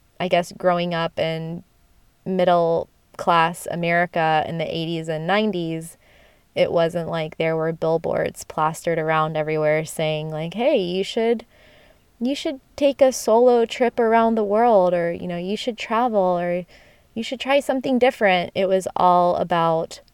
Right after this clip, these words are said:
conforming with society and following the masses and following the crowd, following the path of least resistance, pursuing the American dream.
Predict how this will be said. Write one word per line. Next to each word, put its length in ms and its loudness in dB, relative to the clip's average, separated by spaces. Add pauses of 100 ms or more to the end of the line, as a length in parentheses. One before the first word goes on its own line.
(580)
conforming 840 0 (160)
with 260 -2
society 840 -4
and 460 -4 (580)
following 760 2 (540)
the 80 -6
masses 680 2
and 200 -2
following 460 0
the 60 -6
crowd, 480 4
following 420 -2
the 80 -6
path 340 -4
of 120 -4
least 300 -8
resistance, 800 -2 (380)
pursuing 500 -2
the 120 -2
American 560 -2
dream. 600 -2